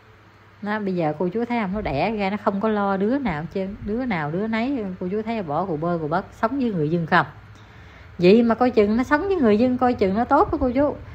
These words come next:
Sau này ha, là nó học, nó, nó học cái, cái, cái, cái, cái, cái cách sống ở ngoài đời này nọ với người á, dạy nó, dỗ nó, còn về, về với con Vi là thôi, thấy thua. Về với con Vi này là con nói cô chú là thấy thua thiệt á,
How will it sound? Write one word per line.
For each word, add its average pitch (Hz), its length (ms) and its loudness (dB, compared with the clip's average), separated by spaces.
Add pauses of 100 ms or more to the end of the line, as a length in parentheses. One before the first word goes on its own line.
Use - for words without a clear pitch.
(160)
Sau 233 300 -2
này 196 200 0
ha, 220 180 -2
là 196 100 -2
nó 226 120 -4
học, 175 320 -4 (500)
nó, 254 120 -4
nó 277 80 -4
học 185 280 -4
cái, 269 160 0
cái, 254 160 -4
cái, 277 200 0
cái, 277 320 -2
cái, 285 120 -2
cái 294 140 -6
cách 320 240 -2
sống 349 360 -2
ở 202 140 0
ngoài 170 280 2
đời 156 260 0
này 151 220 -2
nọ 143 300 0
với 254 160 0
người 170 380 4
á, 190 140 -2 (400)
dạy 143 280 0
nó, 185 140 -2
dỗ 156 240 2
nó, 254 220 -2
còn 147 240 -2
về, 156 220 -4
về 151 300 0
với 220 140 0
con 190 140 -6
Vi 185 140 0
là 160 160 -4
thôi, 180 280 -4
thấy 214 80 -4
thua. 185 220 4 (640)
Về 190 140 4
với 233 140 2
con 240 200 0
Vi 240 160 6
này 214 140 2
là 208 80 -2
con 233 160 -2
nói 285 180 0
cô 240 120 4
chú 269 140 -2
là 233 140 2
thấy 269 160 2
thua 254 200 4
thiệt 202 180 4
á, 285 180 0